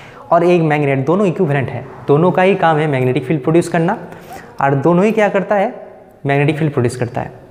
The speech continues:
ठीक है। तो दो क्या है? इक्विवेलेंट्स है। तो current carrying loop is equivalent to a magnetic dipoles। मैग्नेटिक डायपोल्स जो काम करता है, करंट कैरिंग लूप भी वही काम करता है। जैसे कि हम लोग इलेक्ट्रिक फील्ड में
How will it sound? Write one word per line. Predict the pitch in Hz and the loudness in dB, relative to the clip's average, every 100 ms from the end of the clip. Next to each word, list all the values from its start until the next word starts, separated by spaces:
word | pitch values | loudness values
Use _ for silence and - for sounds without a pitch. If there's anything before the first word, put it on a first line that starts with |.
| - - - - | -20 -20 -20 -4
ठीक | 226 | -2
है। | 254 - - - - - - - - | -2 -6 -14 -20 -20 -20 -20 -20 -2
तो | 151 | 2
दो | 143 170 | 4 2
क्या | 185 | 2
है? | 202 196 | 2 0
इक्विवेलेंट्स | 143 156 127 113 - | 0 0 0 -2 -6
है। | - - - - - | -10 -16 -20 -14 -2
तो | 147 | 0
current | 139 156 185 | 2 0 0
carrying | 202 208 180 | 0 0 0
loop | 214 226 - - - | 0 -2 -10 -16 -4
is | 151 | -2
equivalent | 160 185 190 202 202 | 0 2 2 2 2
to | |
a | 226 | 2
magnetic | 147 131 139 110 107 | 2 -2 -4 -6 -6
dipoles। | 113 110 117 - - - - - - | -8 -6 -8 -8 -16 -20 -20 -16 -4
मैग्नेटिक | 127 135 151 135 | 0 2 2 2
डायपोल्स | 123 123 151 147 - - | 0 0 -2 -2 -12 -8
जो | 131 | -2
काम | 139 139 135 | 0 2 0
करता | 127 143 | 0 0
है, | 233 - - - - | -2 -4 -16 -16 -4
करंट | 127 123 | 0 0
कैरिंग | 127 127 | 0 2
लूप | 123 | 2
भी | 131 196 | 2 0
वही | 156 143 | 2 0
काम | 156 175 247 - - - - - | 0 0 -2 -10 -18 -20 -18 -6
करता | - - | -6 -6
है। | - - - - - - - _ _ _ _ - - | -10 -12 -20 -20 -20 -20 -20 _ _ _ _ -12 -4
जैसे | 139 151 147 208 | 0 0 2 2
कि | 214 | 2
हम | 190 | 2
लोग | 165 135 - - - - - - - - | 2 0 -2 -14 -16 -20 -20 -20 -20 -8
इलेक्ट्रिक | 147 151 175 - 170 | 0 2 2 -2 -4
फील्ड | - 175 | 0 2
में | 123 127 - | 2 -2 -6